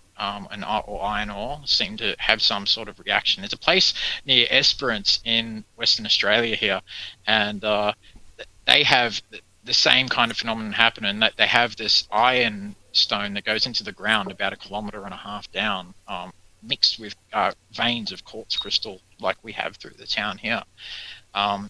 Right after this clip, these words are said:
and I used to think that because of the, the way that the quartz crystal veins were running,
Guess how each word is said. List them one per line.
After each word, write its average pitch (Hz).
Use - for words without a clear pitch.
and 131
I 147
used 175
to 151
think 135
that 110
because 113
of 113
the, 110
the 117
way 123
that 123
the 117
quartz -
crystal 107
veins 107
were 107
running, 104